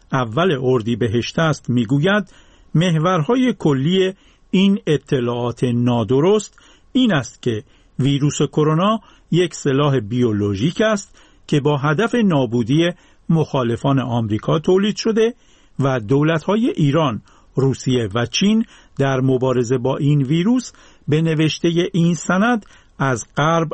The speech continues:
عملکرد بهتری دارند. ناظران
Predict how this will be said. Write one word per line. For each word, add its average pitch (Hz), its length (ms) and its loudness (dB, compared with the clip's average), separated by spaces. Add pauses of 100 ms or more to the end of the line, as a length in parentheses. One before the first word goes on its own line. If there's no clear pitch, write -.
(140)
عملکرد 120 640 -2 (540)
بهتری 156 500 0
دارند. 110 460 -4 (720)
ناظران 143 680 0